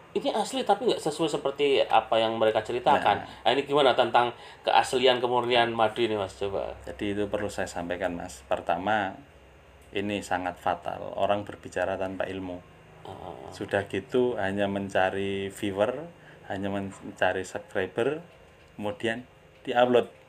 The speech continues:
Speaker 1: Iya, iya,
Speaker 2: Hanya
Speaker 1: iya.
Speaker 2: berdasarkan informasi-informasi yang tidak jelas.
Speaker 1: Oke.
Speaker 2: Nah, ini perlu saya sampaikan.
Speaker 1: Iya, iya.
Speaker 2: Jadi biar nanti teman-teman mungkin yang punya channel YouTube dan sebagainya,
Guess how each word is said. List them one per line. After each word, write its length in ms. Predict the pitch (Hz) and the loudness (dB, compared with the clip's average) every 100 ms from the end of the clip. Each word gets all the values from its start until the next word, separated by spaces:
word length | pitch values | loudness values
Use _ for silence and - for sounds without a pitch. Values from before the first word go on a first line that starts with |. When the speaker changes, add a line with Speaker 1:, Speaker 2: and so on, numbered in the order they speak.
| - - - | -20 -20 -12
Speaker 1:
Iya, 200 | 104 92 | -10 -2
iya, 60 | |
Speaker 2:
Hanya 200 | 98 113 | 0 4
Speaker 1:
iya. 40 | 123 | 4
Speaker 2:
berdasarkan 680 | 107 117 104 110 104 127 113 | 2 -2 2 2 4 2 0
informasi-informasi 1200 | 107 110 107 107 101 - 120 104 107 101 98 - | -2 2 2 4 0 0 -6 -2 -2 0 -2 0
yang 260 | 120 117 - - - - | 2 4 2 -8 -20 -20
tidak 260 | - - 117 | -8 0 0
jelas. 460 | - 110 98 - - | 4 6 4 2 -12
Speaker 1:
Oke. 340 | 87 - 95 | -16 -14 -10
Speaker 2:
Nah, 100 | 90 | -4
ini 120 | 113 | 0
perlu 160 | 135 139 | 2 2
saya 160 | 143 | 4
sampaikan. 520 | 135 135 135 135 123 117 | 4 6 6 6 6 4
Speaker 1:
Iya, 180 | 104 | -4
iya. 220 | 95 95 87 | -10 -12 -10
Speaker 2:
Jadi 240 | - 101 135 | -6 0 0
biar 340 | 127 113 107 | 4 6 6
nanti 420 | 107 101 101 107 104 101 98 95 92 90 - - - | 4 2 2 0 2 2 2 2 0 -4 -10 -18 -14
teman-teman 560 | 98 98 95 98 98 | -8 -6 -2 0 0
mungkin 320 | 98 95 98 | -2 -4 -6
yang 140 | 95 92 | -6 -6
punya 320 | 98 95 92 | -4 -2 -2
channel 320 | - 90 92 | -2 -4 -4
YouTube 320 | 92 92 92 | -4 -6 -6
dan 160 | 92 95 | -8 -8
sebagainya, 840 | 95 98 92 - 95 101 98 98 | -8 -4 -4 -2 -4 -2 -2 -2